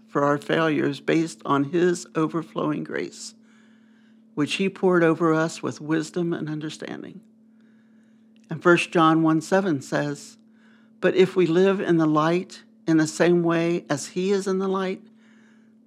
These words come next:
we have fellowship with each other, and the blood of Jesus, his son, cleanses us from every sin." This is the reason for our joy.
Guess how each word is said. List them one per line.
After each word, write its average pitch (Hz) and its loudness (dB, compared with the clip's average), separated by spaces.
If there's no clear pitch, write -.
we 185 2
have 185 0
fellowship 190 -4
with 147 -4
each 143 -10
other, - -8
and 160 2
the 151 4
blood 156 0
of 208 -4
Jesus, 196 -6
his 196 -4
son, - -8
cleanses 175 0
us 131 -6
from - -6
every 147 -2
sin." - -18
This 202 -6
is 135 -10
the 147 -4
reason 139 -2
for 147 -10
our 139 -4
joy. 170 -4